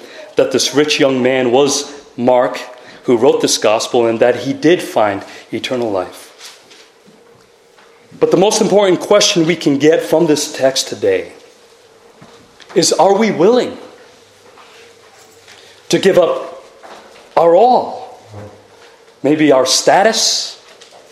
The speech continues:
maybe it is our cushy lifestyle, or maybe it is the feeling of being accepted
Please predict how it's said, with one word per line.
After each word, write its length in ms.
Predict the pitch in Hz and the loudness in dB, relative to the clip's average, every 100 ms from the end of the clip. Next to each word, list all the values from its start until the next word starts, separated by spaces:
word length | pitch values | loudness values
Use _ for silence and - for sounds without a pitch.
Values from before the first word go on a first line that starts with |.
| - - - _ - | -20 -20 -20 _ 0
maybe 260 | 151 143 | 0 2
it 80 | 139 | 2
is 420 | 139 139 - - | 2 2 -4 -2
our 200 | 135 120 | 2 0
cushy 420 | - 214 185 185 | 2 0 0 0
lifestyle, 840 | 147 175 196 - 175 196 214 208 - - - - - - - - - | 2 2 0 0 2 2 0 -4 -18 -20 -20 -20 -20 -20 -20 -20 -4
or 100 | 147 | 0
maybe 260 | 175 277 220 | 2 2 2
it 80 | 170 | 2
is 180 | 185 - | 2 2
the 100 | 170 | -2
feeling 800 | - - 254 233 135 131 147 - - - - - - - | -2 -2 0 2 2 0 -4 -10 -20 -20 -20 -20 -10 -2
of 180 | 156 127 | 0 2
being 400 | 196 202 196 175 | 0 2 4 2
accepted 840 | 170 - - 262 269 135 107 120 | 0 -2 0 0 0 0 0 -2